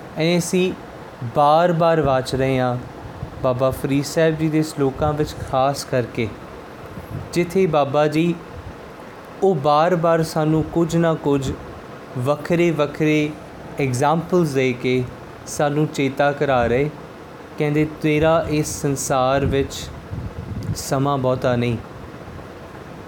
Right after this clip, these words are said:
ਤੂੰ ਪਰਮਾਨੈਂਟਲੀ ਇਸ ਸੰਸਾਰ ਵਿੱਚ ਰਹਿਣ ਵਾਸਤੇ ਨਹੀਂ ਆਇਆ,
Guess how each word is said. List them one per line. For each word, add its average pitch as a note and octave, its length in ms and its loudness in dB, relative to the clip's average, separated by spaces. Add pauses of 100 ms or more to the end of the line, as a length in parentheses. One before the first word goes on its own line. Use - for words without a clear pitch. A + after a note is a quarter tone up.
(100)
ਤੂੰ G#3 140 4
ਪਰਮਾਨੈਂਟਲੀ G#3 760 4
ਇਸ - 140 0
ਸੰਸਾਰ D3+ 480 4
ਵਿੱਚ D3+ 220 0
ਰਹਿਣ C#3 300 4
ਵਾਸਤੇ C3+ 420 2
ਨਹੀਂ C3 180 2
ਆਇਆ, A2+ 260 2